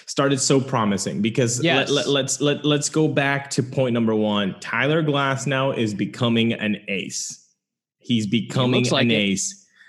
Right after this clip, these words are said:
Speaker 1: And the, these first two starts have been fantastic. Again, I wanted, I said I wanted to see what the pitch breakdown would be compared to the Marlins lineup, where he used that slutter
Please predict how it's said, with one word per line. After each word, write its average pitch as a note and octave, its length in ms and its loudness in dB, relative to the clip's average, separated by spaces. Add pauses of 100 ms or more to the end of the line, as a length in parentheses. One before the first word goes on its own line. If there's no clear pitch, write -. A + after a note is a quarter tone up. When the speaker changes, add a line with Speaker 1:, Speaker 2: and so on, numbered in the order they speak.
(220)
Speaker 1:
And A#2+ 480 -4
the, C3 240 0
these B2 280 0
first C3+ 360 -2
two D3 240 2
starts B2+ 500 -2
have A2+ 220 -6
been A2+ 360 2
fantastic. A#2+ 1300 -4
Again, A#2+ 400 -2 (160)
I B2+ 60 0
wanted, D3+ 460 0
I B2+ 120 0
said C3+ 260 -2
I B2+ 160 -2
wanted C3+ 380 0
to D3 40 -4
see C#3 240 -2
what B2+ 340 -2
the B2+ 60 -4
pitch - 440 -8
breakdown B2 640 0
would G2+ 240 0
be A2 420 0 (300)
compared A2 840 -2
to - 60 -16
the A2 80 0
Marlins C3 480 0
lineup, C3+ 480 -2
where G#2 100 -4
he G#2 120 -6
used A#2 300 -2
that A2+ 160 0
slutter A#2 580 -2